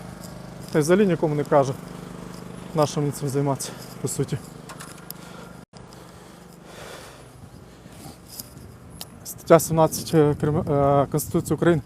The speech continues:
мабуть, не хочуть порушити. Так, бо с-, згадали статтю сімнадцяту, згадали якраз Конституцію України.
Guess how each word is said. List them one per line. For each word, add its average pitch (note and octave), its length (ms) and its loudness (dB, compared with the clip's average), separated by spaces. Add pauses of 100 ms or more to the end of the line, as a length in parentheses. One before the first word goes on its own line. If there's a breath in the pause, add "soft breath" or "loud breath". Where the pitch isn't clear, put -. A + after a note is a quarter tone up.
(440 loud breath)
мабуть, C#3 420 2
не D3 60 0
хочуть C#3+ 340 0
порушити. D3+ 400 0
Так, D#3 220 6
бо D3+ 60 2
с-, D#3+ 240 -2
згадали F#3 480 10
статтю - 420 6
сімнадцяту, F#3+ 800 2
згадали D3+ 520 10
якраз C#3+ 440 6 (1160 loud breath)
Конституцію E3+ 600 2
України. D#3 380 6